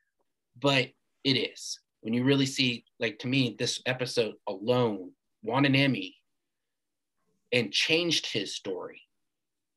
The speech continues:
to this. It is, now, granted, I don't like the new one where it's like, oh, Nora Freeze is now, like, Missus Freeze,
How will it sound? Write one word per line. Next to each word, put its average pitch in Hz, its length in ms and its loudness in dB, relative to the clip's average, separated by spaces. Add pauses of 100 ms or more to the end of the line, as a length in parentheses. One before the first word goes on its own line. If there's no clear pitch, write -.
(600)
to 156 240 4
this. - 400 -8 (500)
It 135 120 2
is, - 260 -2 (140)
now, 113 380 0 (200)
granted, 110 280 2
I 117 100 0
don't 120 180 0
like 113 220 -2
the 113 60 -4
new 107 220 -4
one 104 200 -6
where 101 160 -4
it's 95 200 -10
like, - 220 -8
oh, 113 140 0
Nora 107 420 -2
Freeze 101 300 -2
is 98 140 -10
now, 101 240 -6
like, 95 180 -8
Missus 107 380 -4
Freeze, 110 580 -6